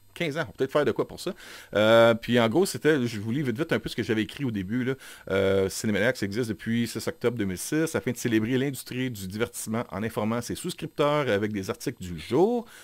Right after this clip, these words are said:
podcasts audio et présentations vidéo, le tout offrant à ses souscripteurs l'habilité <laughs> de s'évader parmi une variété d'articles remplis de créativité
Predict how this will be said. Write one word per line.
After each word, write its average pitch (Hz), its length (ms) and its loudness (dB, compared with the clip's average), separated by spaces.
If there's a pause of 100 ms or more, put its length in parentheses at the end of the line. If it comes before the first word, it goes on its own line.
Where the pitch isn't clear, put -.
(220)
podcasts 131 400 0
audio 110 460 0
et 120 120 2
présentations 101 600 -2
vidéo, 92 280 -4 (300)
le 165 100 6
tout 175 140 4
offrant 113 340 2
à 104 80 -2
ses 123 120 -6
souscripteurs 143 1080 -2
l'habilité 160 960 2 (160)
<laughs> - 140 -8
de 131 220 2
s'évader 139 480 4
parmi 160 260 0
une 98 160 -2
variété 139 340 2
d'articles 147 560 -2
remplis 151 300 0
de 107 80 0
créativité 127 720 -4